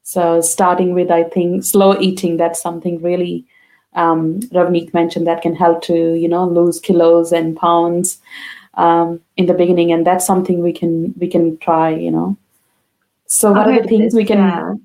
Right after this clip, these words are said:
Speaker 1: Yes, yeah.
Speaker 2: The whole, um, taking
Speaker 1: How much
Speaker 2: twenty
Speaker 1: time
Speaker 2: minutes
Speaker 1: have you been
Speaker 2: out.
Speaker 1: taking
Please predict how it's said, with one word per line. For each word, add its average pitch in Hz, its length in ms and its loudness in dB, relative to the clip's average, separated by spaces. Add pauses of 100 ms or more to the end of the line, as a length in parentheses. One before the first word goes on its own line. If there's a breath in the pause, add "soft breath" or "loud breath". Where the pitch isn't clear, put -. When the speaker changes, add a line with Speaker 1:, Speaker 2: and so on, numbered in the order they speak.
(140)
Speaker 1:
Yes, 180 520 -2
yeah. 170 300 0 (840)
Speaker 2:
The 202 80 -4
whole, 202 340 2
um, 185 420 0 (300)
taking 226 260 -2
Speaker 1:
How 233 120 2
much 269 60 4 (100)
Speaker 2:
twenty 285 40 4
Speaker 1:
time 254 140 4
Speaker 2:
minutes 233 240 2
Speaker 1:
have 220 120 2
you 247 120 0
been 240 140 0
Speaker 2:
out. 202 60 -8
Speaker 1:
taking 190 480 -2